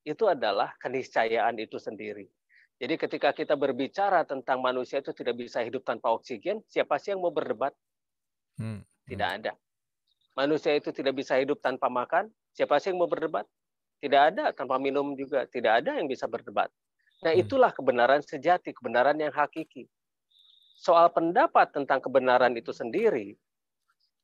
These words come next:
Speaker 1: itu tergantung dari definisi tiap orang tentang kebenaran itu sendiri. Tapi yang jelas, kebenaran itu tidak terbantahkan ketika kita mulai berbicara tentang kebenaran yang absolut,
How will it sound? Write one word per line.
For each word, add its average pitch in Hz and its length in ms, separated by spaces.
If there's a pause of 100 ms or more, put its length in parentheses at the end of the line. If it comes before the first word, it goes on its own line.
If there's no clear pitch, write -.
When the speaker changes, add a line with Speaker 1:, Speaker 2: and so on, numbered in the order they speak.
(800)
Speaker 1:
itu 190 300 (1600)
tergantung 190 480
dari 180 240
definisi 151 580
tiap 156 300
orang 143 320
tentang 151 280
kebenaran 117 520
itu 117 220
sendiri. 113 500 (1200)
Tapi 147 300
yang 135 160
jelas, 143 600
kebenaran 135 720
itu 139 220
tidak 135 280
terbantahkan 117 760
ketika 131 320
kita 135 240
mulai 135 260
berbicara 131 480
tentang 139 300
kebenaran 147 560
yang - 160
absolut, 143 560